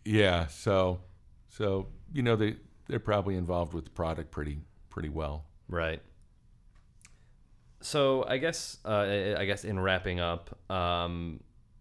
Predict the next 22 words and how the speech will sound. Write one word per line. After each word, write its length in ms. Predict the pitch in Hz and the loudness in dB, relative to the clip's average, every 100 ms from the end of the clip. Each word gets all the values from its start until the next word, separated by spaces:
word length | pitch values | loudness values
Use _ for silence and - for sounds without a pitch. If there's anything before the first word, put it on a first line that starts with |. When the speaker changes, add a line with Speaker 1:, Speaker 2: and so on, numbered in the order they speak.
| - | -12
Speaker 2:
what's 260 | - 120 - | -6 -6 -2
the 100 | 127 | 0
most 260 | 117 117 107 | 0 0 -4
important 480 | 98 98 90 87 | -4 -4 -2 -4
thing 220 | 87 85 82 | -6 -6 -6
that 120 | - | -8
you've 400 | 82 80 78 82 | -8 -8 -8 -6
learned 320 | 85 85 80 | -4 -4 -6
since 500 | - 98 82 - - - _ _ - - - | -6 -6 -8 -12 -18 -20 _ _ -20 -20 -16
this 140 | - - | -12 -8
all 140 | 78 | -8
started, 360 | - 64 62 60 107 - | -8 -8 -8 -12 -16 -14
since 240 | 92 87 | -12 -10
opening 300 | 82 85 80 | -8 -8 -8
the 60 | 76 | -8
brewery? 460 | 80 78 78 78 | -6 -6 -6 -8
And 220 | 78 78 - - - - - - - - - - - - - - - - - - | -8 -12 -14 -20 -20 -20 -20 -20 -20 -20 -20 -20 -20 -20 -20 -20 -20 -20 -20 -6
Speaker 1:
I 120 | 156 165 | -2 0
think, 260 | 165 123 - | -2 -4 -4
I 140 | 123 113 | -4 -2
think, 480 | - 120 110 - | -2 -4 -4 -4
uh, 280 | 101 85 78 | 0 0 -2